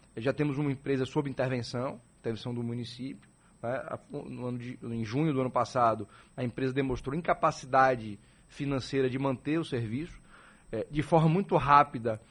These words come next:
a gestão do prefeito A C M Neto, é, determinou que a prefeitura assumisse através de uma intervenção, justamente para que não houvesse solução de continuidade, ou seja, não tivesse paralisação de ônibus.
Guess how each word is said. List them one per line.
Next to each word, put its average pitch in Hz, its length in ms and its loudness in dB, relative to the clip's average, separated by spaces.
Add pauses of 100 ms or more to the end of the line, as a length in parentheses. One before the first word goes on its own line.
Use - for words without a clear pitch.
(280)
a 131 140 4
gestão 131 480 0
do 135 180 -6
prefeito 135 400 -2
A - 20 0
C 127 140 -6
M 123 140 -2
Neto, 113 420 -2 (300)
é, 113 160 -2
determinou 135 760 2 (260)
que 143 160 0
a 147 40 6
prefeitura 147 480 -2
assumisse 170 920 -2
através 131 340 0
de 120 40 -2
uma 131 80 0
intervenção, 127 640 -2 (400)
justamente 143 380 0
para 151 140 0
que 151 160 0
não 156 100 6
houvesse 135 640 6 (180)
solução 170 520 4
de 151 80 -2
continuidade, 143 580 2
ou 165 60 -2
seja, 131 240 -2
não 139 80 -2
tivesse 135 340 -4
paralisação 165 720 4
de 139 120 0
ônibus. 165 400 -8